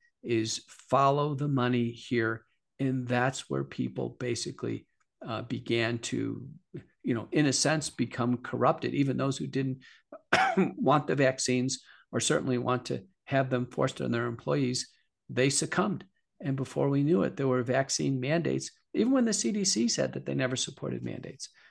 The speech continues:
Uh, even when the C D C came out and said they didn't block transmission,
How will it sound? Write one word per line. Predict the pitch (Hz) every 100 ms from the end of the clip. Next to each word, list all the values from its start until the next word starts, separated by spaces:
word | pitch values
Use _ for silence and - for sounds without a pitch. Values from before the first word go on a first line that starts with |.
| _
Uh, | - 127
even | - 190 180
when | 165 160 160 - _
the | 139
C | -
D | 180
C | 143 175
came | 165 151
out | 156
and | 139
said | 156 143
they |
didn't | 139 147 147 127
block | 139 143 -
transmission, | - 139 123 156 160 131